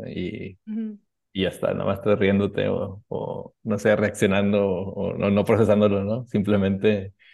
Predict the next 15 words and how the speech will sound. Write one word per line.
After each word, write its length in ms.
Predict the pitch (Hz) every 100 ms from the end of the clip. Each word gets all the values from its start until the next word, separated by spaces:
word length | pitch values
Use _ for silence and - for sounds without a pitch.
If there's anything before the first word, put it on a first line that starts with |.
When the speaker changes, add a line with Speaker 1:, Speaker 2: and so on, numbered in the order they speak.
| - _ _ -
Speaker 1:
que 100 | 107
pase 380 | 98 95 101
la 80 | 98
imagen. 380 | 98 92 - 110 -
<laughs> 800 | 135 - 101 - 147 131 107 90 _ -
Pero 360 | 110 101 107 98
qué, 220 | 107 98
qué 120 | 107
guay, 280 | 107 101 101 - _ _
qué 100 | - 104
padre. 360 | 98 104 101
Speaker 2:
Sí. 120 | - _ _ _ _ _ _
Speaker 1:
Eh, 720 | 123 113 107 104 104 104 107
Speaker 2:
Ujú. 60 | 104
Speaker 1:
pues, 160 | 123